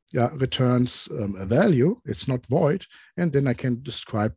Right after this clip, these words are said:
what it returns. In Eclipse, Java doc is nice because if you do a slash star star and then press enter, he will somehow populate already the Java doc, and you can write,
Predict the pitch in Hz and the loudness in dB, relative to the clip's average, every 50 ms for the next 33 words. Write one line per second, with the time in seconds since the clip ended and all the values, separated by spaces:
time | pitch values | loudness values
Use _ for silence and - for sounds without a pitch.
0 | - 98 104 110 120 113 92 - - - - - - - - - - - - _ | -4 -2 0 0 0 -2 -4 -8 -12 -14 -14 -16 -18 -18 -18 -18 -18 -18 -18 _
1 | _ - - - - - - - - - _ - - 151 160 160 - - - 285 | _ -20 -18 -16 -16 -16 -16 -18 -20 -20 _ 0 4 6 6 6 6 4 2 0
2 | - - - - 170 156 151 151 139 156 165 - 127 117 - - 135 143 170 180 | 0 -2 -2 0 2 4 4 2 2 0 -2 -2 -4 -8 -4 -2 -2 0 2 2
3 | 151 165 180 - - 135 - - 143 135 131 - - - 131 - - - 127 127 | 2 0 -2 -4 -6 -8 -4 -2 0 0 0 0 -2 -6 -10 -12 -10 -2 0 0
4 | 123 120 135 131 131 127 127 127 127 127 - 120 110 - - - 131 127 127 127 | 2 2 4 4 4 6 6 4 4 2 0 -2 -4 -4 -2 0 2 2 2 2
5 | - - - - - - _ - - - - 117 101 110 - - - 190 208 165 | 0 -4 -6 -6 -8 -8 _ -12 -8 -6 -4 -4 -4 -4 -4 0 2 4 6 6
6 | 123 135 160 170 170 175 151 117 110 101 120 120 120 120 - - 120 113 - - | 6 6 4 2 0 -2 -4 -4 -2 -2 -2 -2 -2 -2 -4 -6 -6 -6 -6 -6
7 | - 147 185 202 - - 101 110 160 - - - - - - - _ 151 147 139 | -4 -4 -2 -2 -2 -2 -4 -4 -4 -6 -10 -14 -14 -16 -16 -2 _ 2 4 6
8 | 151 151 156 156 156 147 139 - - _ _ _ _ _ _ _ _ _ _ _ | 6 8 8 8 6 6 4 0 -6 _ _ _ _ _ _ _ _ _ _ _
9 | _ _ _ _ _ _ _ _ _ _ _ _ _ _ - - - - - 147 | _ _ _ _ _ _ _ _ _ _ _ _ _ _ -18 -10 -2 2 4 4
10 | 151 147 120 139 135 131 - - - - - 208 - - 143 120 107 101 104 123 | 4 4 4 4 2 2 2 0 0 0 2 2 4 2 2 2 2 0 -4 -4
11 | - - 110 107 107 101 101 98 104 98 92 98 92 - - 110 101 95 85 78 | -6 -8 -8 -6 -4 -4 -4 -4 -6 -6 -8 -10 -10 -6 -4 -4 -4 -4 -6 -6
12 | - - 180 254 - - - - - - - - - - _ - 131 131 139 143 | -2 -2 -2 -2 -4 -10 -18 -20 -20 -20 -20 -20 -20 -16 _ 0 2 4 4 4
13 | 139 139 - 220 - - 170 151 135 123 120 113 113 117 113 - - | 4 2 0 -2 -2 0 0 2 4 4 4 4 4 2 0 -2 -8